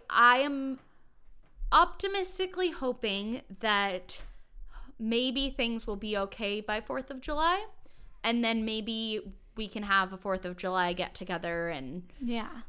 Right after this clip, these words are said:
Speaker 1: but we'll see. You know, I'm not holding my breath. <laughs>
Speaker 2: Ugh, I know. I feel like that's the, that's the thing that's a little bit hard, is just kind of the uncertainty of it. I think
Speaker 1: Yeah.
Speaker 2: that, I think that helps some people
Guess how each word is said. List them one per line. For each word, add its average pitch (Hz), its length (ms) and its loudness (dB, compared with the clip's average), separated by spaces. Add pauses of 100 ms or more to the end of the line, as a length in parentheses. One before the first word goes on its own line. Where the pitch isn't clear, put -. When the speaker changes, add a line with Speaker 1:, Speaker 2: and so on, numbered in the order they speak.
Speaker 1:
but 220 160 2
we'll 240 120 2
see. 175 420 -4
You 214 120 -2
know, 202 100 6
I'm 196 120 4
not 208 160 2
holding 175 240 -2
my 135 100 -4
breath. 180 280 -6 (260)
<laughs> - 300 4
Speaker 2:
Ugh, 233 140 -4 (880)
I 233 80 -4
know. 233 400 0
I 285 120 6
feel 330 160 8
like 359 160 6
that's 294 320 6
the, 226 560 6 (140)
that's 339 220 2
the 381 80 4
thing 277 140 4
that's 247 200 2
a 247 60 4
little 220 260 2
bit 214 160 2
hard, 226 500 2
is 220 200 2
just - 180 -8
kind 226 180 2
of 214 120 -4
the 269 120 2 (100)
uncertainty 254 840 -2
of 311 160 -4
it. 392 280 -2 (480)
I 269 100 6
think 320 180 6
Speaker 1:
Yeah. 427 100 10
Speaker 2:
that, - 340 2
I 262 80 0
think 311 160 4
that - 160 6
helps 262 320 4
some 240 320 2
people 339 520 0